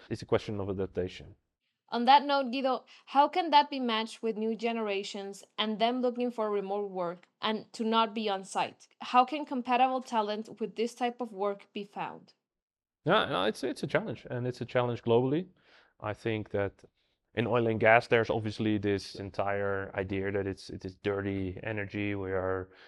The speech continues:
Speaker 1: polluting, and, and, and, and people now, everybody has their opinion on this, obviously. But I think for renewable energy even, I mean,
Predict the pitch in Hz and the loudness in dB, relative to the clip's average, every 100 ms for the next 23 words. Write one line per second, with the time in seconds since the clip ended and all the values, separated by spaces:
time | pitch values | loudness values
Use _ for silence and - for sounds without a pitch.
0 | - - 107 104 101 101 95 95 92 95 | -4 2 4 4 2 0 -4 -6 -8 -8
1 | 107 - 50 - 143 135 120 110 107 104 | -10 -10 -12 -6 -4 -2 -2 -2 -2 -4
2 | - 101 98 98 104 95 101 104 101 98 | -4 -4 -4 -8 -8 -8 -6 -6 -4 -4
3 | 98 98 101 98 101 101 95 - _ - | -6 -8 -12 -8 -6 -6 -8 -14 _ -20
4 | - - - 135 131 117 113 117 107 104 | -14 -6 -2 0 2 4 4 4 4 2
5 | - 104 104 104 101 101 104 117 135 - | 0 -2 -4 -2 -2 -2 -2 -4 -4 -8
6 | 95 95 95 95 | -6 -6 -6 -6